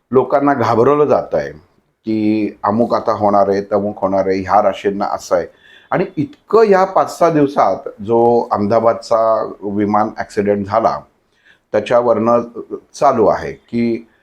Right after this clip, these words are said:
अ, म्हणजे मी काल एक पोस्ट ब-, बघून वाईटही वाटलं आणि हसूही आलं की दो-, दोनशे बेचाळीस मधले दोनशे एक्केचाळीस जण गेले आणि जो वाचला तर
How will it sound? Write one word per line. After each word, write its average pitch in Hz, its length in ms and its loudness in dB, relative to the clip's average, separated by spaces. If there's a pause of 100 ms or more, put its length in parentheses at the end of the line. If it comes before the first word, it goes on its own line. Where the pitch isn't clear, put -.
(360)
अ, - 60 2
म्हणजे 117 460 2
मी 135 240 2
काल 127 420 -2 (100)
एक 131 260 -2
पोस्ट 131 340 2
ब-, 127 220 4
बघून 120 580 2
वाईटही 123 460 2
वाटलं 160 300 0
आणि 160 160 0
हसूही 117 460 -4
आलं 76 180 -12
की 113 480 -6
दो-, 113 320 4
दोनशे 110 360 0
बेचाळीस 131 460 2
मधले 123 260 -2
दोनशे 123 380 -2
एक्केचाळीस 120 500 0
जण 117 220 2
गेले 123 460 2 (480)
आणि 123 220 0
जो 147 200 4
वाचला 110 500 2 (720)
तर 165 200 4